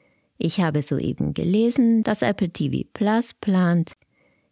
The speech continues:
die Sci-Fi-Thriller-Serie Constellation mit Noomi Rapace und Jonathan Banks in den Hauptrollen ab dem einundzwanzigsten Februar auszustrahlen. Es geht dabei um eine Astronautin, die nach ihrem Aufenthalt im All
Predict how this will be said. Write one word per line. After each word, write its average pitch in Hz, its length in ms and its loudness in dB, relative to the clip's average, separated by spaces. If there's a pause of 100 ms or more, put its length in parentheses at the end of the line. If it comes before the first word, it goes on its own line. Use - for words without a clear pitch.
die 151 240 0
Sci-Fi-Thriller-Serie 202 1400 0
Constellation 202 1000 0
mit 180 240 2
Noomi 147 360 2
Rapace 208 720 -2
und 143 340 -2
Jonathan 123 480 -2
Banks 233 320 0
in 247 100 2
den 226 280 2
Hauptrollen 175 580 0 (300)
ab 277 240 -2
dem 226 260 2
einundzwanzigsten 254 920 0
Februar 139 600 -2
auszustrahlen. 120 800 -6 (580)
Es 160 360 0
geht 240 200 0
dabei 214 400 0
um 180 160 2
eine 147 360 0
Astronautin, 214 960 0
die 185 220 2
nach 190 300 2
ihrem 175 340 2
Aufenthalt 151 600 -2
im 127 220 -2
All 202 340 0